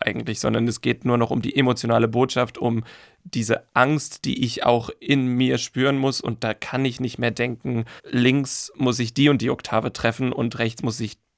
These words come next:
das und das Tremolo spielen, sondern da muss ich drüber stehen. Und was mich zieht durch das Stück, ist diese,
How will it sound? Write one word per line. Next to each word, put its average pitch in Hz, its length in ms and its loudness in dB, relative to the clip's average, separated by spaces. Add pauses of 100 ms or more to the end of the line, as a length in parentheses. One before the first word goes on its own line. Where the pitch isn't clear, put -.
das 135 200 4
und 127 140 0
das 110 160 -2
Tremolo 110 380 0
spielen, 117 360 -2 (260)
sondern 113 420 -2
da 113 140 4
muss 113 420 2
ich 120 180 -4
drüber 123 320 0
stehen. 117 240 -2
Und 110 140 -4
was 123 280 0
mich 117 340 -8
zieht - 640 -6
durch 123 220 -2
das 113 220 -6
Stück, 120 280 -6
ist - 560 -6 (260)
diese, 110 520 -2